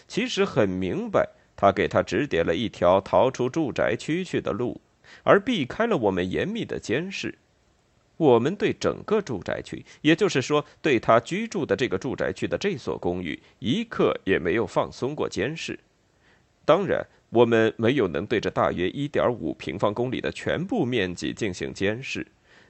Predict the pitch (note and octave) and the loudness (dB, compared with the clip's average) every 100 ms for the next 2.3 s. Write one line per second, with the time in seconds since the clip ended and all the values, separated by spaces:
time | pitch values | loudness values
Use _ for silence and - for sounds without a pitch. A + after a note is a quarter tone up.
0 | _ - D3 B2 G2 G2+ F3+ A3+ C#3+ - | _ 0 2 4 2 2 2 -2 -2 0
1 | G#2+ A2 F#2+ - A#2 G2+ - F#2 F#2 B2+ | 4 6 4 4 4 4 2 0 0 -4
2 | D3+ A#2+ - | -2 -4 -6